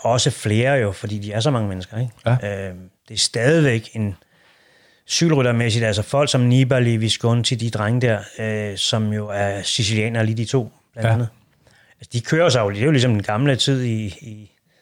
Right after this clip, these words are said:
Speaker 1: i Bronx i, i, i New York, hvor de skulle bokse sig ud af fattigdom.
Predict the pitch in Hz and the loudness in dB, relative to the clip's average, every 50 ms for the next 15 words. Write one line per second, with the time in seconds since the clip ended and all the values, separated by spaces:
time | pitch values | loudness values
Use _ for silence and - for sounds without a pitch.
0 | _ _ _ _ _ _ _ _ _ _ - 139 117 - - 123 113 135 143 131 | _ _ _ _ _ _ _ _ _ _ -20 -18 -10 -4 -2 0 2 2 2 2
1 | - - - 147 131 117 113 113 113 110 107 - - - 101 - - 107 - - | 2 0 2 2 2 2 2 2 2 0 -2 -4 -8 -14 -16 -16 -16 -16 -14 -14
2 | - - 147 120 117 117 113 113 120 135 131 - 131 120 113 113 120 110 104 104 | -10 -8 -6 -4 0 2 2 2 2 2 2 2 2 2 2 2 0 0 0 -2
3 | - - - - - 113 - 127 127 127 - - 135 - 127 135 120 107 - 151 | -4 -8 -8 -8 -8 -4 -2 -2 -2 0 0 0 0 2 2 2 0 0 0 0
4 | 190 185 156 120 107 | 2 2 0 0 -2